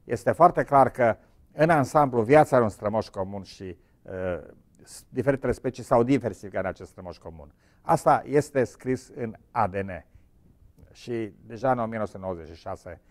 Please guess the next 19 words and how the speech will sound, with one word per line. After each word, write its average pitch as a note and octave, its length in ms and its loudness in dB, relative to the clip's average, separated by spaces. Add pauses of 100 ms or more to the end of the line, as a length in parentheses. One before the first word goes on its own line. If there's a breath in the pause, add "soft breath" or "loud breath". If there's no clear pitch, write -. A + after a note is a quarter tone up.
(200)
se - 120 -10
știu G#2 160 -8
destule F#2 360 -12
în D2+ 60 -14
privința E2 340 -16
aceasta. A2 420 -10 (460 soft breath)
Deci C3+ 180 -10
Paul A3 180 8
al E3+ 120 12
doilea E3 300 6
face - 300 2
un D3+ 60 4
pas D3 160 2
înainte C#3+ 240 -6
față A2+ 240 -6
de G2+ 120 -8
Pius G#2+ 280 -10
al C3 100 -2
doisprezecelea, - 520 -2